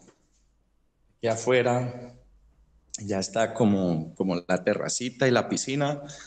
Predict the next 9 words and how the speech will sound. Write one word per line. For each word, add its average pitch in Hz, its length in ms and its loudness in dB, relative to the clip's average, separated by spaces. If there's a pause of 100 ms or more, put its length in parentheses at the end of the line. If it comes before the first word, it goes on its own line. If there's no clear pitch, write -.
(280)
Una 107 180 2
piscina 101 380 -6
que 98 80 -6
ha - 20 -2
estado 104 300 2
vacía 107 440 2
todo 113 140 2
el 107 140 -2
tiempo. 147 500 0